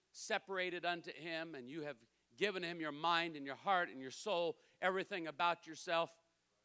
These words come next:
your adversary will be the devil.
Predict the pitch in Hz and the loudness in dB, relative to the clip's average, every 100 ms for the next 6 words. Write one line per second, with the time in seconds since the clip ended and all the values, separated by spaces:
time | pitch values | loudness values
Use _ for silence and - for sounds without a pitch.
0 | _ _ _ _ _ _ _ 170 180 - | _ _ _ _ _ _ _ 4 4 6
1 | 220 311 311 269 233 - 233 220 220 220 | 10 10 10 4 4 6 6 6 6 4
2 | - _ _ _ - 214 170 220 202 190 | -2 _ _ _ 2 2 4 0 0 6
3 | 220 202 147 | 8 10 6